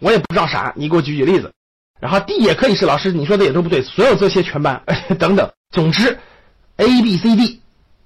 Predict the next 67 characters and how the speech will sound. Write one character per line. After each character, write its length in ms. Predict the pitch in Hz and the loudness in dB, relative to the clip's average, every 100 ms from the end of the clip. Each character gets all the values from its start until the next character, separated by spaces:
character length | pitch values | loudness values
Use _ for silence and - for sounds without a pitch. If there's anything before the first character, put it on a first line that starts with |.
| _ | _
希 300 | - - 165 | -18 -8 -2
望 180 | 160 139 | 0 0
你 60 | 120 | -2
跟 140 | 143 | -2
我 100 | 113 | -2
做 140 | 117 117 | -2 -4
个 80 | |
互 160 | 107 131 | -6 -8
动。 200 | 113 - | -10 -10
那 120 | - 165 | -4 -2
我 120 | 135 | 0
们 100 | 147 | 0
就 80 | 175 | -2
解 180 | 139 | -2
决 140 | 113 139 | -4 -2
了 100 | 156 | -2
今 280 | - 147 143 | -4 -10 -6
天 180 | 131 | -4
的 60 | 123 | -4
一 80 | 113 | -6
个 80 | 139 | -8
非 260 | - 240 | -2 0
常 160 | 175 135 | 0 -2
重 140 | 143 | -2
要 100 | 123 | -2
的 80 | 110 | -4
问 140 | 104 | -6
题， 160 | 104 95 | -10 -10
对 100 | 120 | -8
吧？ 140 | 95 - | -8 -8
雄 160 | - 123 | -10 -6
安 140 | 131 | -4
的 60 | 123 | -4
谁 380 | - - 160 240 | -4 -2 0 0
搬 320 | - 247 269 | 0 0 0
迁？ 360 | - - 302 - _ _ _ _ _ _ _ _ - | -2 -2 -2 -4 _ _ _ _ _ _ _ _ -4
好 80 | 151 | 0
吧？ 260 | 180 180 _ _ _ _ | 0 -2 _ _ _ _
好 140 | 123 | -6
的， 80 | 143 | -4
今 160 | 175 180 | 0 0
天 100 | 170 | 0
到 140 | 110 | -2
这 80 | 120 | -4
儿。 100 | - _ _ _ _ | -8 _ _ _ _
那 140 | 208 | 0
我 160 | 233 185 | 2 2
这 120 | 220 | 2
录 160 | 214 185 | 0 0
一 80 | 151 | 0
个 100 | 220 | -2
系 160 | - | 0
列， 140 | 147 117 | -2 -2
明 240 | 139 185 | 0 0
天 200 | 196 214 | 2 2
我 60 | 175 | 2
们 60 | |
聊 180 | 147 135 | 2 2
一 40 | 143 | 2
聊 180 | 123 | 0
投 340 | 123 - 143 170 | -2 -6 -2 -2
资 160 | 190 | -2
机 220 | 175 175 196 | -4 -2 -2
会 120 | 151 | 0
在 140 | 120 | -4
哪 80 | 90 | -8
儿， 120 | - | -12